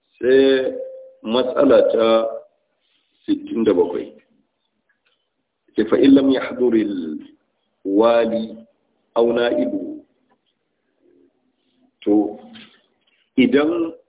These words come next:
aka zo shi majibincin shugaba, shugaba wanda yake shine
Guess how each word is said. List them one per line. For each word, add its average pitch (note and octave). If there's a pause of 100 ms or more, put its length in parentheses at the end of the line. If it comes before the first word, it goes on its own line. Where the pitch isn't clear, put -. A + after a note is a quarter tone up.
(440)
aka D3
zo A2 (720)
shi -
majibincin B2 (320)
shugaba, B2+ (1400)
shugaba A#2+
wanda -
yake -
shine C#3